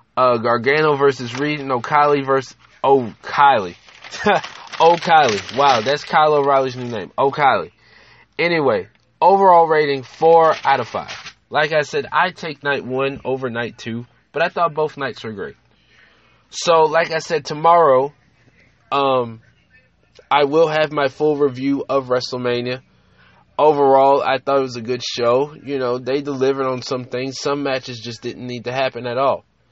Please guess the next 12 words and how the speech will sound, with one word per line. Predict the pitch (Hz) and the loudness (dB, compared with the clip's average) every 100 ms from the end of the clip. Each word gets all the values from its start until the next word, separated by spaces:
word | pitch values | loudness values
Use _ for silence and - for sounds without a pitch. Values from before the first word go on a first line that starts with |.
| _ _ _ _ _ _ _ 117 | _ _ _ _ _ _ _ -6
But | 120 156 147 _ - | 2 4 2 _ -6
that's | 135 127 | -4 -4
neither | 151 143 143 | -6 -2 0
here | 143 | 0
nor | 139 139 | 0 -2
there. | 123 135 151 151 | 0 2 2 0
I'll | - 123 | -2 -2
talk | 143 131 | 0 -2
about | 127 127 123 | -2 0 0
it | 123 | 2
all | 123 120 | 2 0
tomorrow. | 127 123 101 | -4 -2 -2